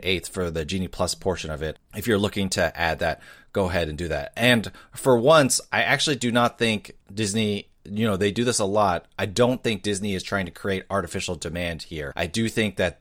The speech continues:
they think that not adding Genie Plus to length of ticket will solve some of their capacity problems, which is why they're cutting it off. So I don't think they're, like, trying to force you to go out there and get it. Although, of course,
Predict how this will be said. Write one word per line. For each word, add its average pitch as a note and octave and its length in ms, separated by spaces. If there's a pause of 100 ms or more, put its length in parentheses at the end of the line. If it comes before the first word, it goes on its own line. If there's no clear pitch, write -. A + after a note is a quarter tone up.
(140)
they G#2 520 (100)
think - 540 (360)
that A#2+ 420 (100)
not A#2 320
adding A2+ 240
Genie A2 240
Plus G#2+ 260
to F#2+ 100
length G2+ 220
of F2+ 120
ticket G2 420 (100)
will G#2+ 220
solve G2+ 400
some G2+ 220
of E2+ 180
their F2+ 220
capacity G2 560
problems, C#3 640
which G2 160
is F2 160
why F#2 320
they're F2+ 240
cutting F#2 300
it F2+ 100
off. G#2 260 (180)
So - 140
I G#2 80
don't C3+ 160
think B2 160
they're, G#2+ 160
like, F#2 220
trying G2+ 380
to F2+ 200
force G2+ 460
you F#2 80
to F2 60
go F2 180
out F2+ 160
there D#2+ 340
and E2+ 180
get E2 200
it. D2 180
Although, E2 380
of D2 140
course, D2+ 400